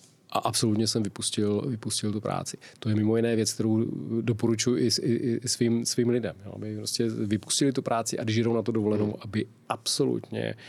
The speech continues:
Speaker 1: zapomněli na to, že někde pracujou, protože jinak si neodpočinou. Ehm, a bylo to úžasný. A po
Speaker 2: Kdy-
Speaker 1: těch čtyřech týdnech jsem, eh, přijel tak, eh,
Speaker 2: Úplně nový
Speaker 1: odpočinutý,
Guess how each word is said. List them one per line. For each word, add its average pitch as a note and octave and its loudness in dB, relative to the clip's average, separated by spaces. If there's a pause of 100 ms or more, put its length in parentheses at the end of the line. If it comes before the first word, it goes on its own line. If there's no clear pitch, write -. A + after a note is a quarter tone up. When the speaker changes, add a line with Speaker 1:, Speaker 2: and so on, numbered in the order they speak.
(160)
Speaker 1:
zapomněli G#2+ 0
na G2 -2
to, G#2+ -2
že G#2+ 2
někde G2+ 0
pracujou, G#2 -4
protože G#2+ -6
jinak G#2 0
si - -2
neodpočinou. G2 -6 (800)
Ehm, G2 -4 (520)
a - -4
bylo A2+ 2
to A#2+ 4
úžasný. A2+ -2 (1080)
A A2+ -2
po A2 2
Speaker 2:
Kdy- A2+ 4
Speaker 1:
těch G#2+ 2
čtyřech A#2 0
týdnech A2+ 2
jsem, A2+ 2 (500)
eh, G2+ -4
přijel A2 2
tak, - -4
eh, G#2+ -2
Speaker 2:
Úplně C3 2
nový D3 4
Speaker 1:
odpočinutý, C#3 2